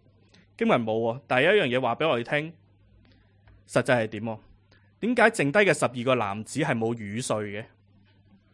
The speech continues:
你明啊？嗬？魚好食定餅好食啊？魚好食。魚好食，佢哋食飽咗之後，佢哋剩低嘅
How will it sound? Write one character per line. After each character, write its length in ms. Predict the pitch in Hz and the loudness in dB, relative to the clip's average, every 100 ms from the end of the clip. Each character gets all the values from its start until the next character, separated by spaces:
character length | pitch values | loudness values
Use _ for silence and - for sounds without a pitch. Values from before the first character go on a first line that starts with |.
| _ _ 1077 1077 1077 _ _ - - _ _ _ _ _ _ _ _ _ _ _ _ _ _ 95 101 _ _ _ _ _ _ _ | _ _ _ _ _ _ _ -20 -20 _ _ _ _ _ _ _ _ _ _ _ _ _ _ _ _ _ _ _ _ _ _ _
你 120 | 147 | 0
明 220 | 196 139 120 | 0 2 0
啊？ 80 | |
嗬？ 260 | 127 117 123 - _ _ _ _ _ _ - | 0 2 0 -4 _ _ _ _ _ _ 0
魚 200 | 160 175 | 4 4
好 60 | |
食 100 | 170 | 2
定 180 | 120 113 | -2 -4
餅 160 | 104 113 | -6 -4
好 140 | 113 | -4
食 120 | 113 101 | -6 -10
啊？ 120 | 95 - _ _ _ _ _ _ - | -12 -16 _ _ _ _ _ _ -8
魚 200 | 117 127 | -2 0
好 120 | 113 | 0
食。 180 | 110 92 - _ _ _ _ - _ - | -4 -12 -14 _ _ _ _ -20 _ -4
魚 260 | 165 269 277 | 4 6 6
好 240 | 190 233 | 6 4
食， 140 | 254 170 123 _ _ _ _ _ _ | 4 0 0 _ _ _ _ _ _
佢 160 | - 202 | 4 6
哋 180 | 202 170 | 6 2
食 400 | - - - - | 2 0 0 0
飽 280 | - 139 214 | 4 8 8
咗 220 | 208 160 | 8 2
之 180 | - 220 | 4 0
後， 400 | 190 147 120 - _ _ _ _ - | 4 4 4 -2 _ _ _ _ -4
佢 160 | - 196 | 2 4
哋 240 | 180 160 - | 4 2 2
剩 280 | 165 160 | 2 2
低 80 | 180 | 2
嘅 320 | 233 208 170 | 2 4 0